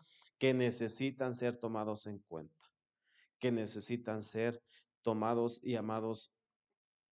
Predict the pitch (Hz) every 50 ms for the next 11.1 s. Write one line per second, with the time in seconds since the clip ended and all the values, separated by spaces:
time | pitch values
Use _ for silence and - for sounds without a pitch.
0 | _ _ _ _ _ _ _ _ _ 104 104 104 110 98 95 92 90 73 71 104
1 | 98 - - 110 110 110 - - 107 104 104 98 101 104 110 117 120 123 123 123
2 | - - - - 104 101 92 95 101 98 95 98 107 107 113 117 - 110 98 -
3 | - 98 98 98 92 - 98 92 95 95 95 - 98 104 107 104 107 _ _ _
4 | _ _ _ _ 98 95 104 101 - - 98 - - 101 95 92 - 80 76 -
5 | _ _ _ - - - _ _ _ _ _ _ _ _ - - - - - -
6 | 143 165 185 180 175 180 170 160 160 160 160 156 156 156 147 135 135 131 - -
7 | 139 131 135 143 156 160 151 147 143 143 147 143 143 _ _ _ - - - _
8 | - - 117 113 73 110 123 123 123 123 120 117 131 156 175 160 147 131 117 -
9 | - 120 123 127 131 127 120 123 123 - - - 139 135 131 135 131 131 - -
10 | 107 101 - - 117 - 151 147 151 147 147 147 139 143 143 143 143 139 123 110
11 | 101 104